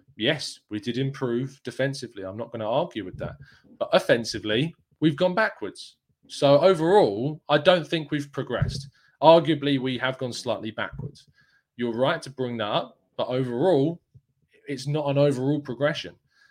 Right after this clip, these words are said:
So you've got to look at, you can't just pick and choose. It's not pick and mix. You don't go to the stand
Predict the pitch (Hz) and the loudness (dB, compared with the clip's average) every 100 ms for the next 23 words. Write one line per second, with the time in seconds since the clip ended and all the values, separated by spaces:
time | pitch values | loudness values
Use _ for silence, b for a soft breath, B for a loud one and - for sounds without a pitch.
0 | _ - - 120 117 113 117 143 147 147 | _ -16 -2 2 2 0 -4 -2 0 2
1 | 147 147 127 139 165 151 147 143 _ - | 0 0 -4 -4 -2 -2 -4 -8 _ -10
2 | 151 147 139 165 139 113 135 202 - 214 | -6 -6 -2 0 0 -4 -6 -6 -2 -2
3 | 160 151 180 - - B B B 139 170 | 0 -4 -4 -8 -10 B B B 0 2
4 | 185 185 175 - 202 185 180 - - | 4 2 0 0 6 8 8 6 -6